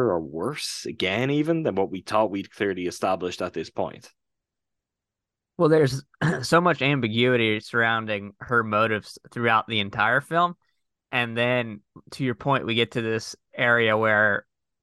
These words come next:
Speaker 2: reemergence and then the question of, like, is this a game? A-, and then we get to a point where it's like, well, maybe, but there's a clear indicator that <clears throat> the obsession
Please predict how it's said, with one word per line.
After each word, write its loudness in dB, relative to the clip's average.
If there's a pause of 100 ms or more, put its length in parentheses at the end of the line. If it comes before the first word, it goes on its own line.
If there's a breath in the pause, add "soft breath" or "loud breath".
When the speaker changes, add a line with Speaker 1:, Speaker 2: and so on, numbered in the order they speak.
(160)
Speaker 2:
reemergence -2
and -6
then -6 (300)
the -4
question -2
of, -4
like, -4
is -4
this -6
a -2
game? -2 (800)
A-, 0 (140)
and -2
then 0
we -2
get -2
to -2
a -4
point -4
where 0
it's -8
like, 0 (300 soft breath)
well, 4
maybe, 2
but 0 (580)
there's 2
a -2 (140)
clear 2
indicator -2
that -2
<clears throat> -16
the -2
obsession -2